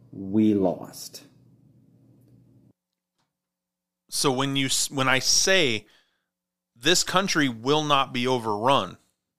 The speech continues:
Speaker 2: this country will not be forcibly put into submission because we have too much firepower as a public. That's why the Democrats are trying to do the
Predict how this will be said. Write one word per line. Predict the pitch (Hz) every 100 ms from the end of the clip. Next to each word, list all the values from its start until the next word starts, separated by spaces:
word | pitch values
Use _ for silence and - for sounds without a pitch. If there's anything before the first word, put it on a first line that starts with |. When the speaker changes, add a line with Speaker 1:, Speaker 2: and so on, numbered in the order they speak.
| _ _ _
Speaker 2:
this | 131 -
country | 156 151 147 127
will | 117 120 113
not | 107 117 135 139 - _ _ _
be | 120 113
forcibly | - 143 156 - 127 117 110
put | - - 170 151
into | 143 135 -
submission | - 127 110 139 151 110 87 - - - _
because | - 127 117
we | 107 139 170
have | 135 143 117 - _ -
too | - 165 170 185 185 -
much | 143 143 -
firepower | - 139 123 107 - 101 92 95 - - - - _ _ _ _
as | 113 117 117
a |
public. | - 185 156 - - - - _ _ _ _ _ _ _ _ _
That's | 165 175
why | 190 165
the | 143
Democrats | 139 135 131 139 123 -
are | 113
trying | - 147 170 170 139
to | -
do | 117 110 113 110
the | 107 104